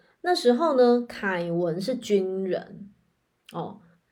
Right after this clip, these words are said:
如果有书的，你们会比较知道，而如果没有书，你们就仔细听那个角色哦。凯文就是那个 baby，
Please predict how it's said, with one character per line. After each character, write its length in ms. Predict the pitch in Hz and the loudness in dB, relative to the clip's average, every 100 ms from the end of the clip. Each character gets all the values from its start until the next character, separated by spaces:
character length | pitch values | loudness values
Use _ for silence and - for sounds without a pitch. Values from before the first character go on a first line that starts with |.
| _ | _
如 120 | - | -2
果 140 | 277 247 | 2 4
有 180 | 202 175 | 4 2
书 280 | 170 262 | 0 2
的， 100 | 247 | 4
你 80 | 208 | 2
们 180 | 180 170 | 0 -2
会 120 | 175 262 | 0 0
比 100 | 202 | 0
较 140 | 214 | 0
知 180 | 208 196 | -2 -2
道， 160 | 208 202 | 0 2
而 100 | 247 | 4
如 60 | |
果 60 | 262 | 4
没 100 | 220 | 6
有 160 | 247 202 | 4 4
书， 200 | 226 226 | 2 2
你 100 | 185 | 2
们 120 | 185 | 0
就 140 | 214 | 2
仔 180 | 220 190 | 2 -2
细 180 | 170 214 | -4 -6
听 280 | 214 185 190 | -4 -4 -2
那 80 | |
个 100 | 208 | -4
角 220 | 202 165 165 | -4 -6 -8
色 220 | - 185 | -6 -6
哦。 160 | 151 160 | -6 -8
凯 260 | - 196 | -2 0
文 320 | 185 180 170 | 2 0 -2
就 80 | 190 | -2
是 100 | 233 | 0
那 100 | 247 | 2
个 80 | 247 | 2
baby， 580 | 220 170 170 175 170 170 | 0 -2 -2 -4 -4 -6